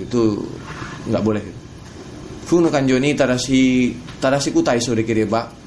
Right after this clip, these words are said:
Jadi, bagaimana kita memproses, ya, yang perasaan-perasaan yang minus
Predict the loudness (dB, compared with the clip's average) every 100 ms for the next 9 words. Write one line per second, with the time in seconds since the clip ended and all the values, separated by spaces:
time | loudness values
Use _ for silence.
0 | -20 -14 -2 2 6 6 4 -2 -2 0
1 | 0 0 0 0 0 0 -2 -2 -4 -4
2 | -6 -12 -18 -16 -12 -2 0 2 2 0
3 | 0 -2 -2 -4 -2 -2 -2 -2 -2 0
4 | 2 4 2